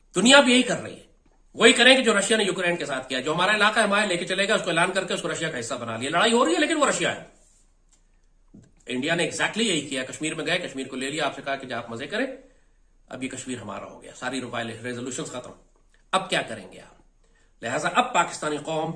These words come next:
leadership, अब फौज की नई leadership आई है, Politician से तो, तो कचरा, अस्तगफुरुल्लाह।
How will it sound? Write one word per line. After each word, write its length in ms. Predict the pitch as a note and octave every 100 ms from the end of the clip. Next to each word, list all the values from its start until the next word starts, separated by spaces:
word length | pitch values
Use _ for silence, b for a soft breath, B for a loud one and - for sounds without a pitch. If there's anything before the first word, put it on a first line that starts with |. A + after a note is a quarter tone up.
| -
leadership, 600 | B2+ D3 D3+ D3+ - - _ _ _ _ _ _ _ _ -
अब 120 | E3
फौज 280 | - D#3 D#3
की 80 | A#3+
नई 180 | C3+
leadership 400 | C#3+ C3 B2 A#2
आई 100 | G2+
है, 160 | F#2+ F2 _ _ _ _ _ _ -
Politician 440 | F3 F#3+ F3+ F#3+
से 80 | E3
तो, 120 | B2
तो 920 | G#2 - _ _ _ _ - - G#2+ -
कचरा, 240 | - -
अस्तगफुरुल्लाह। 560 | - - - - - -